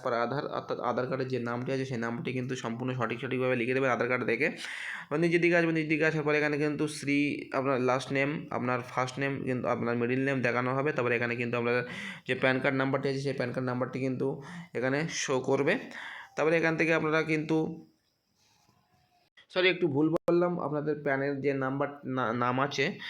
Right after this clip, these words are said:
বা নাম আসবে যেখানে লেখা আছে name that you would like printed on pan card, তো যে নামটি আসবে সেই নামটি কিন্তু এখানে দেখতে পাবেন।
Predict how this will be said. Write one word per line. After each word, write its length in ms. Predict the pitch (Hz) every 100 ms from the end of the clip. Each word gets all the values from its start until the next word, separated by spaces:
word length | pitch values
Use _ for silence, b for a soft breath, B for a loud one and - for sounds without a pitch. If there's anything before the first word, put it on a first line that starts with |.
| B -
বা 100 | 131
নাম 400 | 131 131 135 -
আসবে 580 | 135 151 127 135 190 B B 123
যেখানে 200 | 131 135
লেখা 220 | 127 127
আছে 160 | 143
name 360 | 127 120 135 143 - - - _ - 120
that 280 | 127 131 - - - - _ B B B B 131
you 100 | 143 - -
would 240 | 139 139 131 120
like 240 | 117 135 139
printed 420 | 127 127 135 139 135
on 60 | 131 127
pan 140 | 120 113
card, 140 | 139 139 -
তো 100 | 123
যে 300 | 120 117 127
নামটি 360 | 123 123 127
আসবে 200 | 135 131
সেই 160 | 139 127
নামটি 280 | 113 113 127
কিন্তু 180 | 127 131
এখানে 140 | 127
দেখতে 260 | 117 117
পাবেন। 140 | 135